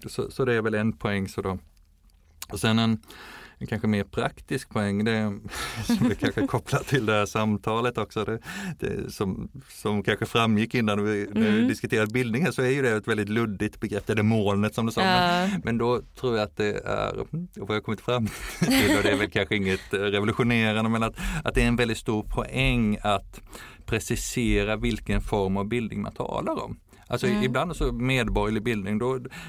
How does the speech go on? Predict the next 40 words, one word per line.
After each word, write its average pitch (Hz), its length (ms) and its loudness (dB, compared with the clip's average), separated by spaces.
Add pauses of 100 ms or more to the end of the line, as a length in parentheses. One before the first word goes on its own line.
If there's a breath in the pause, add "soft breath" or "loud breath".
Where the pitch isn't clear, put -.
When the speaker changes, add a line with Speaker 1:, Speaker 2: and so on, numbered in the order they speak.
(100)
Speaker 1:
då 127 140 0
får 139 140 -2
man 131 160 0
in 135 180 0
tankarna 123 440 0
precis, 127 440 -6
eller 113 240 0
liksom 110 280 -2
med 113 120 2
en 107 140 2
gång 147 280 -2
på, 107 220 -2
på 98 260 -4
ett 101 140 -6 (320)
helt 104 340 -4
annat 123 460 0
sätt. 101 260 -6
Och 107 220 -4
man, 101 200 -4
man 107 140 -2 (260)
kan 104 160 -2
då 98 100 0
tala 98 300 0
också 95 200 -2
om 95 140 -2 (460 loud breath)
kognitiv, 95 800 0
intellektuell 95 760 0
bildning 95 340 0
som 98 100 -2
är 95 40 0
mer 95 180 2
kopplat 95 400 -2
till 92 240 -2
kritiskt - 500 -4
tänkande 95 540 -2
till 98 140 -6
exempel. - 480 -10
Speaker 2:
Mm. 170 320 -2 (440 loud breath)
Speaker 1:
Och, - 60 -8
eh, 95 460 0